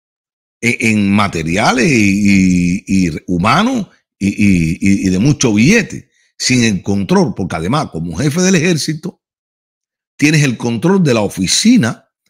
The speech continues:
de los oficiales de la contrainteligencia militar, porque el jefe de la contrainteligencia militar, del ejército, de los ejércitos, despacha directamente con el jefe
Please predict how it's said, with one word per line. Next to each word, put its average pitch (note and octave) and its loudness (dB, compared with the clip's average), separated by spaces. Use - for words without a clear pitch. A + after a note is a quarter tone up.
de A2+ -2
los A2+ 0
oficiales B2 -2
de B2 0
la A2+ 0
contrainteligencia F2+ -4
militar, D#2+ -6
porque G#2+ -2
el E2+ -2
jefe D#3 0
de A#2+ 0
la F#2+ -2
contrainteligencia F2 -4
militar, D#3 -2
del F#2 -2
ejército, C#3+ -2
de G2 -6
los G2+ -2
ejércitos, D#3 0
despacha C3+ -4
directamente B2+ -2
con - 0
el G2+ -4
jefe - -2